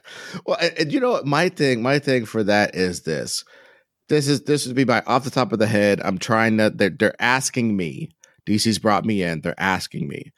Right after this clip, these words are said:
"Is this cool?" And I go, "I think it'd be just as good for that lady and maybe her,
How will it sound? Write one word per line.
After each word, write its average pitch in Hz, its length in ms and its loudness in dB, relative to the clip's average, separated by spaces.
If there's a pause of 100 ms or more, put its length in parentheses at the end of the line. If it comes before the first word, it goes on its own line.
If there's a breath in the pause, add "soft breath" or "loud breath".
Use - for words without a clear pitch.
"Is 110 300 2
this 95 360 2
cool?" 85 460 -2
And 90 100 -2
I 92 140 2
go, 82 400 -2 (180)
"I 127 360 2
think - 600 -4
it'd 98 220 -2
be 104 100 0
just 107 500 2
as 90 200 0
good 57 520 -6 (200)
for 107 640 0
that 95 360 -2
lady 139 600 0 (260)
and 123 240 2
maybe 127 320 2
her, 117 460 0